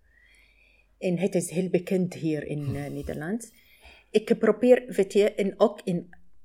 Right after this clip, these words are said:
Speaker 1: Neder-, mijn Nederlands was te slecht. Die man zei tegen mij, eh, ik zei, "Ja, die, ik vind het heel goed. Is het goed,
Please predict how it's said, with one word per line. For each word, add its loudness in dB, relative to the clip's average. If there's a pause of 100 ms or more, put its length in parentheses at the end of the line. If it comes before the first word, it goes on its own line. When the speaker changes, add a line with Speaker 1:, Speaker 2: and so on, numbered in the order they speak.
Speaker 1:
Neder-, 4
mijn 0
Nederlands -4 (120)
was -4
te -8
slecht. -2 (600)
Die 2
man 2
zei 0
tegen 0
mij, -4 (220)
eh, -2 (100)
ik -2
zei, 0 (120)
"Ja, 6
die, 2
ik -4
vind 4
het 4
heel 0
goed. 4 (560)
Is 2
het 6
goed, 6